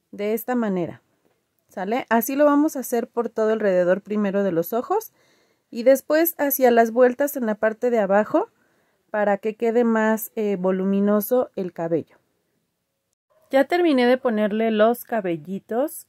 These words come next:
A mí me quedó así. Si ustedes gustan, pueden ponerle hacia las vueltas de abajo más cabellitos para que quede más tupido. Am,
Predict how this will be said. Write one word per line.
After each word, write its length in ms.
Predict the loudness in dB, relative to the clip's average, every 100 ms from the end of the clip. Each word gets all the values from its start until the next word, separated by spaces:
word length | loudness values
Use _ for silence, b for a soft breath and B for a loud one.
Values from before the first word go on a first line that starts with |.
| _ -10
A 100 | -6
mí 160 | -4
me 160 | -4 -4
quedó 340 | -6 -2 0
así. 500 | 0 -2 -8 -6 -6 _
Si 180 | -14 -12
ustedes 420 | -6 -4 -4 -6
gustan, 460 | -8 -8 -6 -6 -4
pueden 360 | -4 -4 -4
ponerle 600 | -6 -6 -4 -4 -2 -6 -8 _ _
hacia 360 | -8 -8 -4 -2
las 220 | -2 -2
vueltas 420 | -4 -4 -4 -4
de 80 | -2
abajo 640 | -2 0 -2 -2 -6 -8 -6
más 340 | -4 -4 -4
cabellitos 720 | -6 -4 -6 -8 -12 -10 -10
para 260 | -8 -8 -8
que 120 | -12
quede 280 | -10 -6 -6
más 220 | -6 -8
tupido. 460 | -12 -8 -6 -6 -8 _ _ _ _ _
Am, 1040 | -8 -4 -2 0 0 0 2 0 0 -2